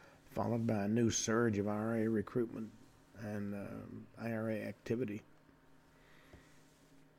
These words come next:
Nineteen eighty-five, Ronald Reagan visits the military cemetery of Bitburg and the site of the Bergen-Belsen concentration camp.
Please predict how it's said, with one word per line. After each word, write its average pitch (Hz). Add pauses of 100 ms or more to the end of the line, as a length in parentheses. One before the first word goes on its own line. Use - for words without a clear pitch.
(400)
Nineteen 127
eighty-five, 131
Ronald 127
Reagan 135
visits 127
the 135
military 131
cemetery 135
of 120
Bitburg 135
and 110
the 98
site 117
of 127
the 123
Bergen-Belsen 127
concentration 135
camp. 120